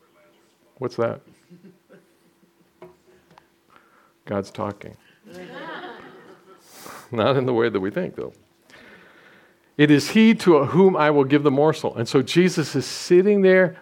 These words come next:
puts him in the seat of honor, and then offers it to Judas. Nobody else understands what's going on,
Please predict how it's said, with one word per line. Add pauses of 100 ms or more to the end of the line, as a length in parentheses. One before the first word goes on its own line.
puts
him
in
the
seat
of
honor, (420)
and
then
offers
it (560)
to
Judas. (1200)
Nobody
else
understands
what's
going
on,